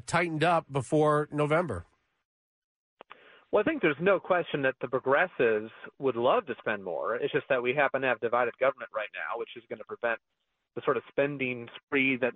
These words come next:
Speaker 2: they had been doing for the first couple of years. So, so it's good news that we've got divided government to stop that. But there's no question that their, their agenda is the, the green economy, climate activism, and,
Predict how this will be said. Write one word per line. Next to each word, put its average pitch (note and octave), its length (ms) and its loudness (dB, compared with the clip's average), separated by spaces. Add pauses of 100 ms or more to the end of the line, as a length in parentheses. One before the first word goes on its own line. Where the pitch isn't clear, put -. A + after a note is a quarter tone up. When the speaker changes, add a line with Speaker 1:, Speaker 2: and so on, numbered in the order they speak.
(140)
Speaker 2:
they B2+ 100 2
had D3 240 0
been B2 140 -6
doing A#2 220 -4
for A2 100 -12
the G#2+ 80 -8
first F#3 240 -2
couple A#2+ 220 0
of G#2+ 40 -2
years. G#2 220 -2
So, C#3 100 2 (340)
so F#3 60 4
it's F3 140 0
good A#3 180 2
news B3 320 0
that D#3 80 0
we've C#3 160 0
got C3 180 2
divided B2 380 2
government A#2+ 320 -2
to - 100 -18
stop F#3+ 300 0
that. F#2+ 220 0 (400)
But E3+ 80 -2
there's E3+ 100 -2
no A#3+ 140 4
question E3+ 340 0
that B2+ 180 0
their, E3 280 4
their E3 140 4
agenda D3 600 2
is A#2 340 -2 (400)
the, C#3+ 100 -6 (100)
the C#3 80 -4
green E3+ 420 0
economy, C#3+ 800 -2
climate D3+ 360 0
activism, B2+ 800 0
and, A2+ 100 -4